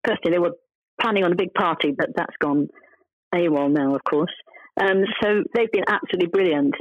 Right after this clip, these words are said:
in doing all the technical side of it. So we've had to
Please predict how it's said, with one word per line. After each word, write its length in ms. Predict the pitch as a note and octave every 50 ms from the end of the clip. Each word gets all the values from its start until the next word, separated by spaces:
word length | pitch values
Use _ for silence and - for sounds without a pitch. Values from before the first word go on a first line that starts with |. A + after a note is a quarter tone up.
| -
in 480 | - D#3 D#3+ D#3 D#3 D#3 D#3 D3+ D3+ D3 _ _ _ _ -
doing 220 | - F3 E3 D#3
all 100 | D3+ D3
the 80 | C#3 D3+
technical 380 | - - - - D3+ - - - - -
side 200 | D3+ C3+ - -
of 60 | -
it. 120 | - - - - -
So 80 | - -
we've 120 | E3 F#3 -
had 140 | - G3 - - -
to 160 | - E3+ D#3+